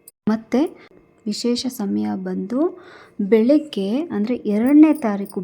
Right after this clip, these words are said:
ಬೆಳಗ್ಗೆ ಹತ್ತು ಗಂಟೆ ಹದಿನೈದು ನಿಮಿಷದಿಂದ ಹನ್ನೊಂದು ಗಂಟೆ ಹದಿನೈದು ನಿಮಿಷದವರೆಗೆ ಇದೆ. ಒಂದು ಗಂಟೆಗಳ ಕಾಲ ಇದು ಇರುತ್ತೆ ಬೆಳಗ್ಗೆ.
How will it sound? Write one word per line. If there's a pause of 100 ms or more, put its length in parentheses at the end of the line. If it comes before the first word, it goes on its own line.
(100)
ಬೆಳಗ್ಗೆ
ಹತ್ತು
ಗಂಟೆ
ಹದಿನೈದು
ನಿಮಿಷದಿಂದ (460)
ಹನ್ನೊಂದು
ಗಂಟೆ
ಹದಿನೈದು
ನಿಮಿಷದವರೆಗೆ
ಇದೆ. (420)
ಒಂದು
ಗಂಟೆಗಳ (140)
ಕಾಲ (140)
ಇದು
ಇರುತ್ತೆ
ಬೆಳಗ್ಗೆ.